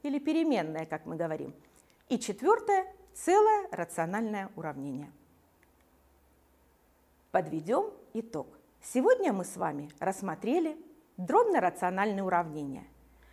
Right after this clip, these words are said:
Отличие дробно-рациональных уравнений от других видов уравнений состоит что в знаменателе всегда присутствует переменная. Для решения дробно-рациональных уравнений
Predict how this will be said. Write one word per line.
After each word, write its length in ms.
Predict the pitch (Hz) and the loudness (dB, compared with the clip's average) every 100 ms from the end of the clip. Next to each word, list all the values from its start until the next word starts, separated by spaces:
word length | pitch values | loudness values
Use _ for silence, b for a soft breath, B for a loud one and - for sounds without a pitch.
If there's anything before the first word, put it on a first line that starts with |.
| b - | b 0
Отличие 500 | 254 262 392 359 330 | 2 6 4 6 2
дробно-рациональных 1000 | 277 285 294 294 294 294 294 285 269 269 | 2 2 4 2 2 2 4 2 2 2
уравнений 680 | 254 262 294 294 262 262 B B _ | 2 4 4 4 2 0 B B _
от 220 | 240 226 | 2 2
других 420 | 208 285 359 587 208 | 4 2 2 -2 -2
видов 280 | 208 180 | 0 2
уравнений 560 | 175 175 165 156 143 156 - | 4 4 2 0 -6 -10 -16
состоит 520 | - 226 226 202 196 - - _ - 370 508 - B B - | -4 -4 2 0 0 -10 -20 _ 2 4 4 -2 B B -20
что 160 | - 226 | 0 0
в 60 | |
знаменателе 840 | 185 175 160 151 233 381 240 156 - - | 0 -4 -4 0 2 2 0 -4 -8 -16
всегда 380 | - 320 302 - | -6 -4 0 0
присутствует 760 | - 294 - 339 - 277 285 | 0 -4 -2 -4 -4 -8 -6
переменная. 640 | - 254 240 170 143 139 - - b b b b b b - | -4 -2 -2 -2 -4 -8 -12 -18 b b b b b b -8
Для 240 | 175 240 | 4 6
решения 420 | 262 269 330 311 | 6 4 4 4
дробно-рациональных 960 | 226 269 254 247 247 247 254 240 226 220 | 4 4 4 4 4 4 6 4 0 0
уравнений 680 | 214 190 233 392 240 143 | 2 4 2 0 -2 -4